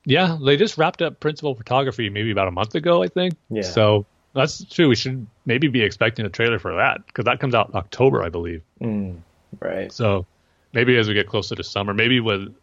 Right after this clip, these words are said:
Speaker 1: Avenger comes out in April, they'll put a trailer for Joker on there.
Speaker 2: Oh yeah, I keep forgetting that that's, that movie's coming out this year.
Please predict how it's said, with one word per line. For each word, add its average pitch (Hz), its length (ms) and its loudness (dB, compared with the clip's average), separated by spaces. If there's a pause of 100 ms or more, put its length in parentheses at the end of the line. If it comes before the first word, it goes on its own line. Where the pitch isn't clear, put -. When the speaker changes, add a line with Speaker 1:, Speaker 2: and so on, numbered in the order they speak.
Speaker 1:
Avenger 104 400 -4
comes 110 240 -4
out - 280 -2 (100)
in 104 120 -6
April, 113 420 0 (240)
they'll 101 120 0
put 110 180 -2
a 104 60 0
trailer 110 280 2
for 120 120 -4
Joker 117 320 -2
on 131 120 -4
there. 147 240 -2 (400)
Speaker 2:
Oh 120 80 -10
yeah, 135 140 4
I 98 60 4
keep 127 200 -2
forgetting 107 520 4
that 98 220 0 (280)
that's, 117 280 0
that 107 280 2
movie's 104 360 2
coming 101 240 -2
out 101 160 0
this - 200 -10
year. - 240 -12